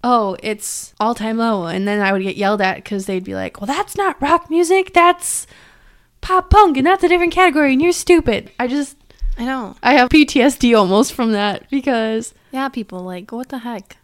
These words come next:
Speaker 1: people are so opinionated on this conversation topics. If we're not a hundred percent correct in your eyes on what is pop punk or what is a different song, we apologize ahead of time.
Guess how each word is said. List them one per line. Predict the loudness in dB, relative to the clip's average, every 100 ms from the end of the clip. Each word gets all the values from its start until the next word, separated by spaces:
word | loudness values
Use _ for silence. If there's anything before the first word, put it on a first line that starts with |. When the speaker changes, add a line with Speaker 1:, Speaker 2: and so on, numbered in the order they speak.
| -6
Speaker 1:
people | -4 0 2
are | 2
so | 2 0 2
opinionated | 0 -4 -4 0 2 2 2 0
on | 0 0
this | -2 -6
conversation | -6 -4 -4 -6 -4 -4 -2
topics. | -2 -4 -8 -8 -10 -10 -16 -20 _ -20 -8
If | -6 0
we're | 2
not | 4 4
a | 2
hundred | 0 0 0
percent | -4 -2 -2 -4
correct | -4 0 0 -2 -2
in | -2
your | 0
eyes | 0 0 0 -2
on | -2 0
what | 0 -2
is | -4 -6
pop | -6 -6 -4
punk | -6 -4
or | -4
what | -2 -2
is |
a | -2
different | -4 -4 -6
song, | -4 -4 -4 -8 -20 _ -8
we | -4
apologize | -2 0 2 2 2 2 4
ahead | 2 2 0
of |
time. | -2 0 0 0 -4